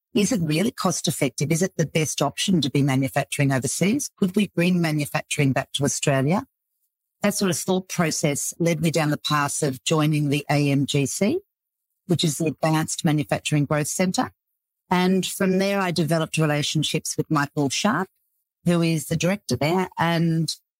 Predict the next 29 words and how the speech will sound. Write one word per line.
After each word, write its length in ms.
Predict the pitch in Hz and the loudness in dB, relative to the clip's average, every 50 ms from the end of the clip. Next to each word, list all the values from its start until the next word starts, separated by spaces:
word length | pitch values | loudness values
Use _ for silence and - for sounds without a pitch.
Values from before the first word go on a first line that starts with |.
| _ _ _ _ - | _ _ _ _ 0
led 240 | 190 196 190 160 | 0 0 2 2
me 120 | 190 190 180 | 0 0 0
to 140 | - - 175 | 0 0 0
meeting 460 | 170 175 180 - - 180 175 165 143 | 2 2 0 -2 -2 -2 0 0 0
Veena 380 | 170 175 170 180 196 254 311 - | 0 0 2 2 2 0 -2 -2
because, 720 | - 190 180 - - - 180 175 165 156 - - - - - - - - - | -4 -6 -6 -6 -2 0 0 2 2 0 -4 -6 -6 -8 -10 -10 -14 -4 0
well, 80 | 160 165 | 0 0
I 60 | 160 | 2
should 240 | - - 190 180 - | 2 0 0 0 0
actually 340 | 143 156 - - - 139 - _ | 0 -2 -2 -4 -4 -4 -2 _
call 140 | 160 151 139 | 2 2 2
her 120 | 135 147 | 2 0
Professor 460 | - - 139 - - 151 139 - - | -2 -4 -12 -2 -2 -2 -2 0 -2
Sahajwala, 800 | 131 - - 147 127 131 139 127 - - 156 139 143 170 - - - _ | -2 0 0 -2 0 0 0 -2 0 0 0 0 0 0 -2 -4 -6 _
because 140 | - 156 - | -4 -2 0
she 140 | - 160 147 | 0 -2 -2
is 260 | - 156 156 - - | 0 -2 -2 -2 -2
such 340 | - - - - - - - | -2 -4 -4 -4 -4 -2 0
an 140 | 160 151 | 2 2
esteemed, 480 | 147 - - - 160 151 147 143 143 127 | 0 0 -2 0 2 2 2 2 2 2
amazing 500 | 139 139 139 139 135 - - 139 135 143 | 2 2 2 0 0 0 0 0 0 2
woman. 380 | 160 175 135 123 165 226 269 - _ _ _ _ _ _ _ _ _ _ _ _ | 0 0 0 2 0 0 0 -2 _ _ _ _ _ _ _ _ _ _ _ _
I 100 | 180 185 | 0 2
met 300 | 190 190 202 214 208 - - - | 2 2 2 0 -2 -4 -2 0
her 280 | 202 185 175 170 170 - _ _ _ _ _ - | 0 0 2 0 -2 -4 _ _ _ _ _ -2
with 160 | 185 180 - | -2 0 0
the 60 | 202 | -2
thought 340 | - - - 220 220 208 208 | -2 0 0 0 0 0 0
of, 120 | 196 175 | -4 -4